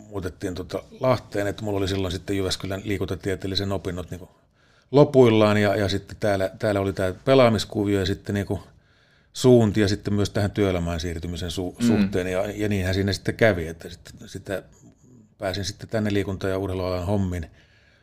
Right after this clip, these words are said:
Speaker 1: hommiin ja sitten, sitten yhdeksänkymmentäluvun lopulla tähän virkaan valittiin.
Speaker 2: Mm. Mistä, mistä sun kiinnostus koripalloon syntyi?
Speaker 1: Ihan pihapeleistä siellä, siellä Kotkassa, että tota, siellä synnyin kodin pihamaalla oli, oli paljon lapsia, iso kerrostalo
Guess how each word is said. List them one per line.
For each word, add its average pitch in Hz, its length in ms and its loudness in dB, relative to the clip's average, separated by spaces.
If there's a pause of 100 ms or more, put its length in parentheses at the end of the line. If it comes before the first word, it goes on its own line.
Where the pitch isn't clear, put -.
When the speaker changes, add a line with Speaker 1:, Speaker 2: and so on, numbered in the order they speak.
(120)
Speaker 1:
hommiin 110 380 4
ja 98 100 4
sitten, 95 280 -4 (280)
sitten 101 280 -6
yhdeksänkymmentäluvun 95 480 -4
lopulla 92 320 -4
tähän 90 220 -4
virkaan 82 460 -6
valittiin. 82 460 -12 (240)
Speaker 2:
Mm. 120 280 0 (480)
Mistä, 147 420 -4
mistä 165 180 -6
sun 147 100 0
kiinnostus 123 440 -4
koripalloon - 680 -2
syntyi? - 340 -10 (960)
Speaker 1:
Ihan 90 260 -2
pihapeleistä 110 720 4
siellä, 101 300 0
siellä 95 200 -2
Kotkassa, 92 580 -4
että 85 180 -12
tota, 92 460 -10 (600)
siellä 101 260 -4
synnyin 101 300 -2
kodin 117 220 4
pihamaalla 104 500 0
oli, 101 140 0
oli 101 160 -2
paljon 123 280 6
lapsia, 117 420 4
iso 107 200 0
kerrostalo 101 680 -4